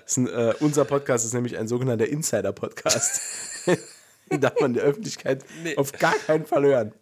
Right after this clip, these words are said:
Speaker 2: Definitiv, äh, äh, gefährlich. Ja. Nee, das ist wirklich, ja. Vor allen Dingen, je mehr man versucht, nicht zu lachen,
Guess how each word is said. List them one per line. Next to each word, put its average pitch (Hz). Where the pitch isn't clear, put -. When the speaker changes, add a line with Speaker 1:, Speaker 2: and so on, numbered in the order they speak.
Speaker 2:
Definitiv, 180
äh, 156
äh, -
gefährlich. -
Ja. -
Nee, 135
das 123
ist 123
wirklich, 127
ja. 113
Vor 123
allen 143
Dingen, 139
je 127
mehr 156
man 147
versucht, 143
nicht 135
zu -
lachen, 135